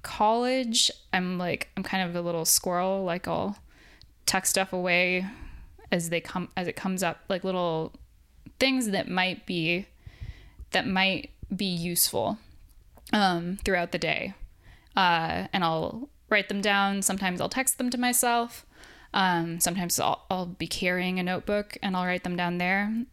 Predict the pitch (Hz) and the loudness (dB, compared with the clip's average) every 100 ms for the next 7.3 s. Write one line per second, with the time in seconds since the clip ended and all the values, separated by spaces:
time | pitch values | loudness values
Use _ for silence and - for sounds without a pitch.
0 | - 185 180 170 165 175 - - - - | -2 2 2 0 -2 -6 -10 -16 -18 -20
1 | - - - - 208 165 160 - - 185 | -20 -20 -20 -2 2 4 2 -2 -4 0
2 | 160 - 185 202 190 233 _ - - - | 0 0 -2 -4 -4 -10 _ -20 -20 -20
3 | - - - - - - - - - - | -20 -20 -20 -20 -20 -20 -20 -20 -20 -4
4 | 262 262 254 214 208 226 240 208 - 202 | 2 4 4 4 2 0 0 0 0 0
5 | 185 185 180 190 - 180 175 - - - | 0 -2 -2 0 0 0 0 0 0 -4
6 | - - - 190 190 - 180 185 185 175 | -10 -10 -4 -2 0 -2 -2 -2 0 2
7 | 175 175 180 | 2 0 -2